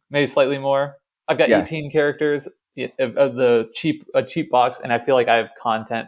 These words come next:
Speaker 1: for <laughs> years.
Speaker 2: Yeah.
Speaker 1: Like, I don't feel like I've even scratched the surface on the number of characters I've had, because you want to play them more than once, right?
Speaker 2: Yeah.
Speaker 1: It's not enough just to, like, you play it once and it's like, "Okay, now I get it, so I have to play this character again,"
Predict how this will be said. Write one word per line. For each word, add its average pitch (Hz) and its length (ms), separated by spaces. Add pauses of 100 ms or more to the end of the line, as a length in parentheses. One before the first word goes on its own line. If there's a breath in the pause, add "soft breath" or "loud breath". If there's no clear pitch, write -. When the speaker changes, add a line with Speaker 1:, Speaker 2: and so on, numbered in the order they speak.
(140)
Speaker 1:
for 123 180
<laughs> - 20
years. 127 680
Speaker 2:
Yeah. 104 280
Speaker 1:
Like, 135 140
I 139 100
don't 139 260
feel 131 100
like 123 100
I've 117 160
even 120 240
scratched 117 560
the 123 80
surface 120 540
on 131 120
the 127 60
number 127 240
of 123 160
characters 131 320
I've 123 80
had, 127 200 (260 soft breath)
because 170 240
you 180 100
want 139 360
to 131 80
play 104 200
them 98 200
more 104 160
than - 180
once, - 320
right? 117 220
Speaker 2:
Yeah. 85 320 (180)
Speaker 1:
It's - 180
not 135 220
enough 123 260
just - 280
to, 117 180
like, - 260
you 120 80
play 135 160
it 113 80
once 113 260
and 117 120
it's 98 100
like, 113 140
"Okay, 127 160
now 110 180
I 107 80
get 113 220
it, 113 200
so 127 100
I 113 80
have 107 200
to 113 80
play 117 180
this 113 140
character 113 360
again," 110 500